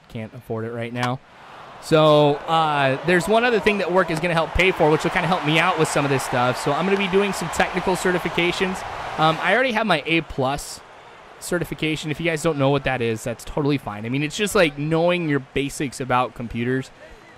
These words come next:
And then I'm gonna be working on some other stuff, you know, like maybe Network Plus here in the next little bit, uh, just so I can learn about networks, uh, Linux Plus, Security Plus, stuff like that. I, I just think it'd be cool to know as much as I can,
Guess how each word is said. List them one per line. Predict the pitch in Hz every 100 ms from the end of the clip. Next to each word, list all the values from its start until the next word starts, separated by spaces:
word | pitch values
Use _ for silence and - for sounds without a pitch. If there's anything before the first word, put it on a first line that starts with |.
| -
And | 139
then | 156
I'm |
gonna | 175
be | 185
working | 175 170 170
on | 151
some | 147
other | 147 143
stuff, | - 156 147 143
you | 135
know, | 131
like | 117 117
maybe | 120 117
Network | 110 123 131 131 -
Plus | - 127 127
here | 135
in | 127
the |
next | 123 120 131
little | 120
bit, | 123 120 120 120 - - - -
uh, | 110 107
just | 110 131
so | 147
I |
can | 127 127
learn | 123
about | 117 113
networks, | 139 156 147 151 147 143 135 135 -
uh, | 113 117 113
Linux | 127 180 170 - -
Plus, | 156 151 151 147 - - - -
Security | - 110 - 180 180 165 -
Plus, | 160 160 156 143
stuff | - 220
like | 208 165
that. | 160 165
I, | 180 226 208 202
I |
just | 220
think | 240 208
it'd | 190
be | 175 -
cool | 220
to | 190
know | 180
as | 165 156
much | 180 -
as | 170
I | 151
can, | 151 160 170